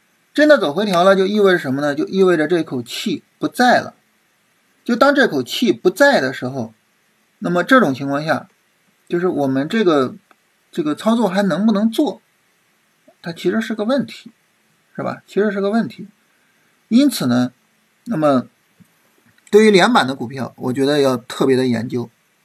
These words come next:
也就是说，你要特别的去研究那个龙头股的做法。连板的股票，我们不能使用，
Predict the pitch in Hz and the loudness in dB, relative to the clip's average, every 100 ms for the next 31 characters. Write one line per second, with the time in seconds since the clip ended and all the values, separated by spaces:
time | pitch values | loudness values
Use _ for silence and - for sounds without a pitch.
0 | _ _ _ - 160 214 165 170 127 - | _ _ _ 0 4 4 2 -2 -2 -6
1 | _ 143 135 120 - 165 156 - 165 143 | _ -6 -4 -4 -8 -2 0 0 -2 0
2 | 147 139 123 127 139 139 127 120 123 180 | -2 -2 0 0 0 -2 -2 -2 -2 -2
3 | 185 175 170 104 110 117 117 117 - _ | 0 0 -2 -8 -10 -10 -10 -14 -20 _
4 | - _ _ _ _ _ 160 208 277 190 | -20 _ _ _ _ _ 2 4 6 2
5 | 139 170 131 139 131 - 123 139 160 254 | 0 -4 -6 -6 -8 -6 -4 -4 0 0
6 | 170 156 170 - - 120 127 180 | 2 0 -4 -6 -6 -4 -2 -2